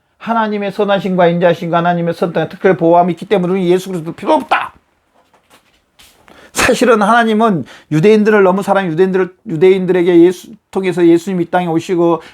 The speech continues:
유대인들이 더 먼저 예수님을 알기를 원하시는데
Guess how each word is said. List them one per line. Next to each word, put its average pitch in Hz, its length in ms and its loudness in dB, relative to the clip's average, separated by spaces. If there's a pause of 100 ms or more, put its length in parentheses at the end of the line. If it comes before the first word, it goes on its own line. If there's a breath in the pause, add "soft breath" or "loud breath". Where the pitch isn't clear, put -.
유대인들이 196 400 2
더 208 140 0
먼저 190 520 2
예수님을 196 460 0
알기를 175 380 0
원하시는데 156 840 -2